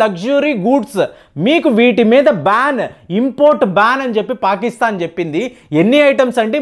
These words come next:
ముప్పై ఎనిమిది ఐటమ్స్. ఇందులో ఈ లగ్జరీ గూడ్స్ ఏమేమి ఉన్నాయో చెప్పమంటారా? చేపలు, డ్రై ఫిష్, షూవులు, బెల్టులు, మొబైల్ ఫోన్స్, ఇవన్నీ వీళ్ళకి లగ్జరీ ఐటమ్స్. So దీన్ని బట్టి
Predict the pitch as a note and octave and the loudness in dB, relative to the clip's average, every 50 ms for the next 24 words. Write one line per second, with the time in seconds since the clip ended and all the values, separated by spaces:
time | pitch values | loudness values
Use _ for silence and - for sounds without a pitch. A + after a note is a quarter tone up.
0 | B3 G#3+ A3 G#3+ - _ - D4+ D#4 D#4 D#4+ D4+ D4 C#4 C4+ C4+ C4 B3+ A#3+ D4 | -2 -2 -4 -4 -8 _ 0 0 2 2 2 2 2 0 0 0 -2 -2 0 0
1 | C#4 G#3+ A3 A3 A3+ A#3+ A#3+ G3+ - F#3 C#3 A2+ - _ _ _ _ _ - D#3 | 0 0 0 -2 -2 -4 -6 -6 -8 -8 -8 -8 -10 _ _ _ _ _ -4 -2
2 | G#3 B3+ D#4+ E4+ F#4 E4+ D#4+ A#3+ B3 C4+ C4 A3+ F#3 F3 F3 F3+ E3 - - D4+ | 0 2 2 4 4 4 4 4 4 2 0 0 0 0 0 0 -2 -2 0 0
3 | E4 E4+ E4+ E4+ A#3+ G#3 C4 C#4+ A#3+ - C4+ B3+ B3+ C4+ C4+ C4+ B3+ B3 B3+ B3 | 2 2 2 2 0 0 0 0 0 2 2 2 2 2 0 -2 -2 -2 -2 -2
4 | A3+ A3+ A3 A3+ A3 A3 A3 G3 G#3 G#3 G#3+ C4+ C4 A#3 D3+ - - - _ _ | -2 -2 -2 -2 -4 -4 -4 -2 0 0 2 2 2 0 -2 -4 -10 -20 _ _
5 | _ - - G3+ G3 G3+ B3+ D4+ D4 F4+ D#4+ B3+ E3+ - - - _ _ _ _ | _ -6 -2 0 0 2 2 0 0 0 0 0 0 -4 -6 -12 _ _ _ _
6 | _ _ - B2 A2 - F3+ F#3+ A#3+ D#4 E4+ D#4 - E4 E4 C#4 - - C4+ G3 | _ _ -16 -6 -2 0 2 4 4 4 2 2 0 0 -2 -2 -2 -2 -4 -4
7 | - - - _ _ _ _ - - - C#4 D4 D#4 E4+ F4 F#4+ G4 E4 B3+ E3 | -4 -4 -8 _ _ _ _ -16 -2 2 4 6 6 6 6 6 4 4 4 2
8 | - - - _ _ _ - A2 A2 F3+ G3+ B3 E4 E4+ E4 E4+ G4 F4+ D#4+ A3 | 0 -4 -12 _ _ _ -14 -4 0 2 2 4 2 2 0 0 2 2 4 2
9 | C#3 - - _ _ _ _ _ _ _ _ - C#3 E3+ F#3 F#3 D4 D#4+ F4+ F4 | 2 -2 -6 _ _ _ _ _ _ _ _ -2 0 2 2 4 4 4 4 2
10 | D#4 - D4 C#4+ C4 A3 - F3 B2+ - - - F#3 A3 A#3+ C#4+ D4+ C4+ B3+ A#3+ | 2 2 2 2 2 0 -2 -4 -6 -6 -6 -4 -2 0 0 0 0 2 2 2
11 | A3+ G#3+ - C#4+ A#3+ F#3+ F3+ E3+ D3+ E3 A#3 C#4+ D4 - A#3+ F#3+ G3+ G3 - F#3 | 2 0 -2 -2 0 0 0 -2 -2 -2 0 0 2 2 2 2 2 0 -2 -4
12 | D3+ - - - - _ _ _ _ _ _ _ _ _ _ _ _ - G3+ E3 | -4 -6 -14 -20 -20 _ _ _ _ _ _ _ _ _ _ _ _ -4 -2 0
13 | - - A3+ C4 C#4+ D4 C#4 C4+ B3+ F#3 G3+ G#3+ G3+ - D#4 | 2 2 4 4 4 4 4 2 2 2 0 0 0 0 -2